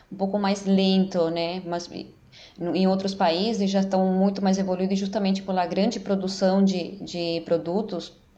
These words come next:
né, de C B D, que surgiu essa necessidade de poder, eh, entender como que é essa relação, né? Porque, eh, o T H C, ele, ele reage de determinadas formas, em, e o C B D também em determinados organismos, né? E através desse teste a gente consegue,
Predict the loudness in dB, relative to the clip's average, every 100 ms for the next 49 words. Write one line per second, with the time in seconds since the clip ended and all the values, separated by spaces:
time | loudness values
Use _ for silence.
0 | -10 -8 -6 -6 -8 -8 -4 -2 -2 -2
1 | -4 -4 -10 -20 -16 -4 -2 0 0 2
2 | 2 0 -2 -4 -4 0 2 2 0 -2
3 | 0 0 0 -6 -18 -20 -6 2 4 2
4 | 0 0 0 2 2 2 -2 -2 -2 0
5 | 0 0 0 0 2 4 4 0 -6 -6
6 | -10 -6 -6 -6 -12 -20 -20 _ -6 -4
7 | -2 -4 -6 -8 -2 2 2 0 2 2
8 | 4 4 2 0 -2 2 0 2 2 2
9 | 2 -2 -4 -12 -4 -4 -2 -2 -2 0
10 | 0 0 -4 -10 2 6 6 4 -4 -8
11 | -18 -14 -12 -12 -14 -18 _ -6 -6 -4
12 | -4 -2 -4 -4 -2 -2 -2 -2 -4 -4
13 | -4 -4 -4 -4 -4 -4 -2 -2 -2 -2
14 | 0 0 2 2 0 -2 -6 -4 -4 -2
15 | -6 -6 -6 -6 0 0 0